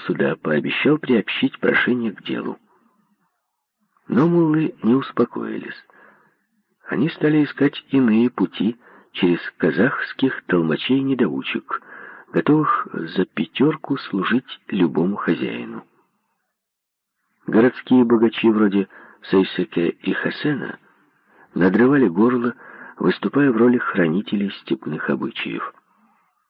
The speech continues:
"Русский суд до сих пор не посягал на наши законы о сватовстве, об уплате калыма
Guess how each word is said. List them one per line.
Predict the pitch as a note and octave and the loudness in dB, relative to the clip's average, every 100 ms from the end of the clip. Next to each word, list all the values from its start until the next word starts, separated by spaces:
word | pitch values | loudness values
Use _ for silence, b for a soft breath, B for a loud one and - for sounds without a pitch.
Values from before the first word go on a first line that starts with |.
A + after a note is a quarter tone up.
| _ _ _ _ _ _ _ | _ _ _ _ _ _ _
"Русский | - G#1 G#2 - - - G2+ - | -8 -4 -6 -6 -6 -2 -2 -2
суд | - G2+ A#2+ - - _ _ _ _ _ _ _ | -2 -2 -4 -14 -20 _ _ _ _ _ _ _
до | - D2+ D2+ | -8 -6 -4
сих | F2 F2+ - | -4 -4 -2
пор | D#2 F#2+ | -2 -2
не | F#2+ G2+ | -2 -6
посягал | - - B2+ F2+ A#2+ D3 | -6 -6 -2 0 0 0
на | E3+ | -4
наши | C#2+ - - - | -6 -4 -4 -4
законы | C3 - - B2 A#1+ | -8 -8 -8 -8 -8
о | - - | -12 -12
сватовстве, | - - - - - - C3 E3 b b b b b b _ _ _ _ | -10 -8 -8 -10 -14 -6 -4 -4 b b b b b b _ _ _ _
об | C#2+ B1+ | -8 -6
уплате | C#2+ D2 D2+ - - | -6 -4 -6 -4 -6
калыма | - D2+ D2+ F#2+ A2+ | -2 0 0 0 -4